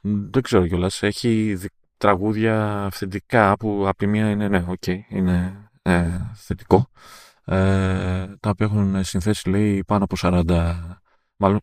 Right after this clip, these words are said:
τα τραγούδια είναι πάνω από σαράντα, από διάφορους καλλιτέχνες. Από ό,τι καταλαβαίνω, οι Ιάπωνες είναι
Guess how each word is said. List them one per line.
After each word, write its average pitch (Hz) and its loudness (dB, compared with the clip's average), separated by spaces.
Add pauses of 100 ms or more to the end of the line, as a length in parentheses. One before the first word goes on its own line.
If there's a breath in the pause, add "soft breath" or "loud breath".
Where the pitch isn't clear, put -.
τα 92 -2
τραγούδια 98 2
είναι 90 2
πάνω 90 0
από 82 -6
σαράντα, 127 0
από 101 -2
διάφορους 92 -2
καλλιτέχνες. 90 0
Από - -4
ό,τι 151 -4
καταλαβαίνω, 139 0
οι 127 2
Ιάπωνες 98 2
είναι 85 -4